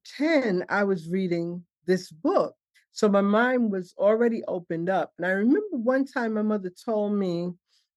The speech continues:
that, uh, we were living in Harlem and in a rooming house. And she saw,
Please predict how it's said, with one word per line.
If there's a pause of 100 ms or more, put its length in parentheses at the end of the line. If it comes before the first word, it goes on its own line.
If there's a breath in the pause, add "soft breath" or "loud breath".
(120)
that,
uh,
we
were
living
in
Harlem (480)
and (260)
in
a
rooming
house. (140)
And (180)
she
saw,